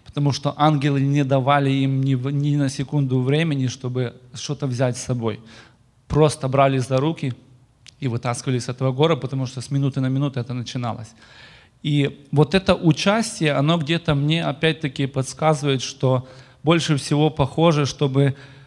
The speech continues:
христианин, который, может быть, имеет успех в той или иной сфере, которая будет у него, сумел также оставить все это, не оглядываясь.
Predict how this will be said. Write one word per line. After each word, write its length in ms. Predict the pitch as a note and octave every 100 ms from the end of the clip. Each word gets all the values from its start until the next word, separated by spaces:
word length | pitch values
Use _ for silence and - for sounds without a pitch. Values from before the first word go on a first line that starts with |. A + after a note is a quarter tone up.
| _ _ _ _ _ _
христианин, 840 | - D#3 D3 - D#3 D3 D#3 F#3+ C#3
который, 480 | C3+ - C#3+ C#3 C#3
может 340 | D3+ C#3 C#3+
быть, 240 | C3+ C#3 -
имеет 460 | D#3+ D#3 E3 D3+
успех 720 | E3 C#3+ - - D3 A2+ - - _
в 160 | - -
той 180 | D3+
или 240 | C3+ C#3+ C#3+
иной 260 | C#3+ C#3+
сфере, 320 | B2+ - C#3+ C3+
которая 420 | C3+ C#3 C3 C3
будет 280 | C3 C3 B2+ - - -
у 80 | C3+
него, 500 | C3+ C#3+ F3+ G3 F#3 - - -
сумел 600 | - D3 C#3+ E3 D#3+ C3+
также 500 | - D#3 C#3+ B2 C#3+
оставить 720 | - C3 - - F3+ D#3+ C3
все 160 | -
это, 380 | C3 B2+ C#3 B2+ - -
не 140 | C3+
оглядываясь. 880 | C3+ B2+ D3 D#3 C#3 C3 B2+ A2 -